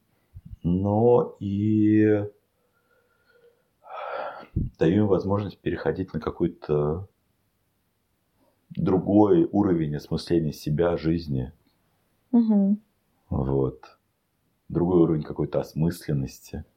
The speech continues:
Speaker 1: другой уровень некоторой такой с-, конструктивности в взаимодействии с миром. Может быть, там, не знаю, как-то работа добавит свои две капли к тому,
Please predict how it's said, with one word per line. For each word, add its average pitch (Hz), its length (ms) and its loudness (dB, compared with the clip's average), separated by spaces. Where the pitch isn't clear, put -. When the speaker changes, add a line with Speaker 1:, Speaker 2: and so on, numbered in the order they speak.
Speaker 1:
другой 78 460 0
уровень 80 460 2
некоторой - 400 -6
такой - 400 -6
с-, - 140 -16
конструктивности 90 1040 -2
в 73 60 -2
взаимодействии 73 840 0
с - 160 -10
миром. 98 520 0
Может 92 420 0
быть, 82 560 -2
там, 67 180 -6
не 69 100 -2
знаю, 64 600 -2
как-то - 340 -4
работа 87 920 2
добавит 90 640 -2
свои 80 680 0
две 76 240 -2
капли 76 720 -2
к - 60 -18
тому, 73 840 -2